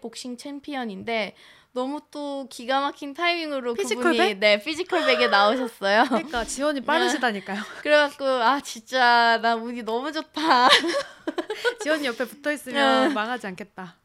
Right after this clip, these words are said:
Speaker 1: 아, 네, 맞습니다. <laughs> 제 주변은 다 잘 돼요. <laughs>
Speaker 2: 그럼 그 인터뷰가 또 터졌겠네요.
Speaker 1: 어, 막 뭐 유튜브 조회수로 터졌다고는 할 수 없지만
Speaker 2: 그래도 처음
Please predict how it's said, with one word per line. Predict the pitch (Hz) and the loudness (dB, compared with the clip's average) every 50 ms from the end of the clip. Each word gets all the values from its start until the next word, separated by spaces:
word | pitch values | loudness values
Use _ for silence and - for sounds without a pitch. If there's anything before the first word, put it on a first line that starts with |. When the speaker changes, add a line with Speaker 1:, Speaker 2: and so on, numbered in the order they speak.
| _ _ _ - - | _ _ _ -14 -10
Speaker 1:
아, | - 220 214 214 214 202 196 | -6 -6 -4 -4 -4 -6 -2
네, | 196 202 208 196 185 175 | 0 0 0 0 0 -2
맞습니다. | 185 226 233 226 247 277 269 240 214 196 202 202 214 | -4 -6 -6 -8 -8 -6 -6 -4 0 2 4 4 4
<laughs> | 427 392 294 262 202 285 247 214 190 - _ _ - | 4 2 0 -2 -2 -2 -4 -4 -8 -14 _ _ -8
제 | - - 269 | -4 -4 -2
주변은 | 233 254 262 262 285 277 269 269 254 | -2 -4 -2 0 0 2 0 -2 -4
다 | 214 381 370 | -6 -8 -10
잘 | - - 226 208 220 226 | -4 0 0 2 2 2
돼요. | 247 247 233 233 233 - | 2 4 4 4 4 4
<laughs> | - 269 254 262 262 240 196 349 453 - - - - - - | 4 4 4 4 4 2 0 -2 -4 -6 -8 -10 -12 -10 -8
Speaker 2:
그럼 | 254 233 - | -8 -6 -2
그 | - 233 | -2 0
인터뷰가 | 226 214 208 208 262 240 240 220 208 | 0 -2 -4 -6 -6 -4 -4 -6 -6
또 | 208 - 226 214 | -6 -6 -8 -8
터졌겠네요. | - - 277 277 285 285 - _ _ _ - 202 180 175 170 170 175 202 - - - _ _ _ _ | -8 -10 -10 -10 -10 -12 -12 _ _ _ -12 -12 -10 -10 -12 -12 -14 -16 -18 -20 -20 _ _ _ _
Speaker 1:
어, | - 220 226 220 220 220 220 214 220 214 | -4 -2 0 0 0 0 -2 -4 -4 -4
막 | 226 233 233 196 - _ | -4 -4 -4 -6 -10 _
뭐 | 208 226 226 226 226 | -6 -4 -2 -2 -2
유튜브 | 190 208 220 220 - - - 381 359 349 381 370 370 370 359 349 349 339 339 320 | -2 -6 -8 -10 -10 -8 -6 -6 -4 -2 -2 -2 0 0 0 0 -2 -2 -4 -6
조회수로 | - 233 226 226 240 - - - 285 277 269 262 | -6 -4 -2 0 -2 -2 -4 -8 -8 -8 -8 -8
터졌다고는 | - - 339 330 - 349 - - - 311 311 285 262 269 285 277 277 269 269 269 285 | -8 -10 -10 -8 -6 -8 -6 -2 0 0 0 0 -2 -6 -10 -8 -8 -6 -6 -6 -6
할 | 311 359 359 | -6 -6 -6
수 | 359 - 320 | -4 -2 -4
없지만 | 226 - - - 208 214 220 233 240 226 214 214 | -4 -4 -6 -10 -8 -2 0 2 2 2 0 -2
Speaker 2:
그래도 | - | -4
처음 | 302 | -4